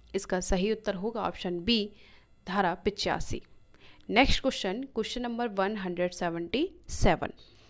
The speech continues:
प्राइवेट प्रतिरक्षा का अधिकार उपलब्ध है, ऑप्शन ए केवल वयस्कों को, ऑप्शन बी केवल उनको जो विधिपूर्ण अपराध कारित करने के लिए सक्षम हैं, ऑप्शन सी केवल लोक सेवकों को, ऑप्शन डी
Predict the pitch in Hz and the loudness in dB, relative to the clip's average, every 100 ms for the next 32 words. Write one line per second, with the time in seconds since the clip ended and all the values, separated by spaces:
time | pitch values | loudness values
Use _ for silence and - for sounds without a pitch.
0 | - - - - 214 202 208 294 - 247 | -20 -20 -20 0 6 6 8 4 6 6
1 | 226 208 - 233 220 220 196 180 - 175 | 6 2 6 4 6 2 2 0 0 0
2 | 170 - 220 196 185 175 175 165 180 - | 0 -2 -6 -2 -2 -2 -2 -2 -2 -6
3 | - - 185 185 196 - 180 214 - - | -14 -2 0 0 -2 -2 -4 -4 -8 -20
4 | - - - 233 226 247 185 175 180 - | -20 -20 0 2 2 2 4 4 4 0
5 | 254 247 262 254 - - _ _ 190 - | -2 0 -4 -4 -14 -20 _ _ -4 -4
6 | 185 175 190 220 - - - - 254 285 | -6 -6 -8 -10 -14 -20 -18 0 4 4
7 | 294 196 254 247 180 269 294 233 220 226 | 4 2 0 2 2 2 0 -2 -2 0
8 | 277 262 269 - 185 185 185 202 - 190 | 0 0 -4 -4 -2 2 2 0 -2 -2
9 | 180 180 - 180 185 247 262 226 190 180 | 0 -4 -2 -2 0 0 0 -2 0 0
10 | 208 180 - 190 180 175 - - - - | 2 2 2 0 0 -2 -6 -12 -20 -4
11 | - 185 - 175 170 254 233 - - - | 2 2 0 -6 -2 -2 -2 -4 -14 -14
12 | - 247 262 247 185 220 247 - 185 180 | 0 2 4 2 4 4 4 2 2 2
13 | 175 175 - 196 - - - 180 170 185 | 0 2 4 4 2 -8 0 2 2 0
14 | 175 185 233 | 0 2 2